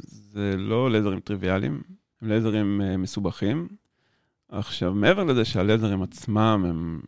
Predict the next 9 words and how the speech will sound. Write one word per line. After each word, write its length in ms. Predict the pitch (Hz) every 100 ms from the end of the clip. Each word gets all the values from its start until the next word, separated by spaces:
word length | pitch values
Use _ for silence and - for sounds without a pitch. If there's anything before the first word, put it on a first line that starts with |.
| - -
הם 140 | 90 87
מורכבים, 680 | 98 98 - 90 147 156 165 - _ _ _ -
יש 120 | -
הרבה 200 | 107 127
חברות 680 | 113 98 101 104 - - -
שיודעות 560 | - - 98 104 104 104
לעשות, 760 | 95 95 - 101 101 _ - - - -
אה, 60 | 85 87 -
לתכנן 760 | - - - 110 117 117 101